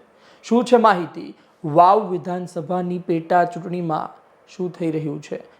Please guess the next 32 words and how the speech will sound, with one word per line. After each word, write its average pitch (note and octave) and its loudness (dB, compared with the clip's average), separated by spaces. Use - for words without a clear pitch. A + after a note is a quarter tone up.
વાવ D#3+ 6
વિધાનસભાની E3 -2
પેટા E3 -2
ચૂંટણીને D#3+ -6
લઈને D#3 -6
શું A3 2
રાજકારણ G#3 4
ખેલાઈ G3 0
રહ્યું D3 -6
છે? - -8
વાવ D3+ 2
વિધાનસભાની D#3 -6
પેટા F3 2
ચૂંટણી E3+ -10
પહેલા D#3 -8
શું F#3+ -4
સોગઠા F#3 -8
ગોઠવાઈ E3+ -4
રહ્યા D3+ -4
છે? - -12
આ F#3 6
તમામ A3+ 4
મુદ્દે G3 -2
વાત D3+ 0
કરીશું D3+ -10
આજના D3+ -10
વીડિયોમાં. - -14
કોણ G#3 4
છે D#3+ -4
દાવેદાર, C#3+ -2
એ D#3 0
પણ D3 -6